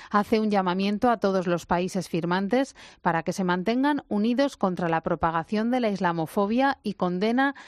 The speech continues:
la injerencia de los estados en los asuntos internos de otros países. La declaración también se distancia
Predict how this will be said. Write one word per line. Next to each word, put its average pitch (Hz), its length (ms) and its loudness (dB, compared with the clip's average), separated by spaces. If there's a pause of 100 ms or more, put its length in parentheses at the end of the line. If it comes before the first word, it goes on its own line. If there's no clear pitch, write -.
(160)
la 190 120 0
injerencia 247 580 -2
de 240 100 -2
los 190 180 -2
estados 202 520 0 (220)
en 180 140 -2
los 175 160 -2
asuntos 196 560 -2
internos 175 500 -2
de 170 80 -2
otros 156 240 -4
países. 143 380 -8
La 175 120 0
declaración 208 540 -2
también 208 300 0
se 196 100 0
distancia 202 600 -2